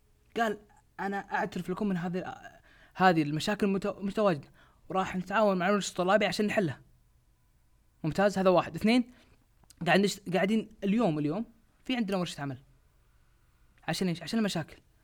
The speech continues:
نحط الأهم فالأهم، نختار أهم المواضيع اللي تفيد الطالب وتأثر على حياته مباشرة. الجامعية، آه، راح، راح يتليها م-، آه، ورش عمل، آه،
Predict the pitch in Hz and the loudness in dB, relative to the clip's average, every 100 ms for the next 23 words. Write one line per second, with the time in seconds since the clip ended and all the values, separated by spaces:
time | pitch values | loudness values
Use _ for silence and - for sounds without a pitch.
0 | _ - 156 196 180 175 202 190 165 151 | _ -10 -6 -2 0 0 0 0 -2 -2
1 | 139 - _ _ _ _ _ _ _ 160 | -6 -14 _ _ _ _ _ _ _ -10
2 | - 190 160 202 196 185 175 165 - - | -2 -2 0 2 2 4 2 0 -6 -12
3 | _ _ _ _ - 170 165 202 170 175 | _ _ _ _ -2 -2 -2 -6 -2 0
4 | 151 151 165 190 - 165 160 190 185 185 | 0 -2 -6 -6 -4 -4 -4 -4 -2 0
5 | 185 175 160 131 - _ _ _ - 156 | 2 2 0 -6 -16 _ _ _ -6 2
6 | 170 165 143 127 - - _ _ _ - | 4 4 2 -2 -6 -20 _ _ _ -8
7 | 139 135 135 170 160 - 170 - 180 180 | -4 -4 -2 -4 -4 -8 -12 -6 -2 -2
8 | - 208 190 - 185 175 151 127 131 127 | 0 2 2 -2 -8 -8 -10 -12 -12 -16
9 | 113 110 175 202 - 180 180 160 147 147 | -16 -8 0 0 2 0 2 0 0 -2
10 | 143 139 143 139 127 | -2 -4 -6 -8 -10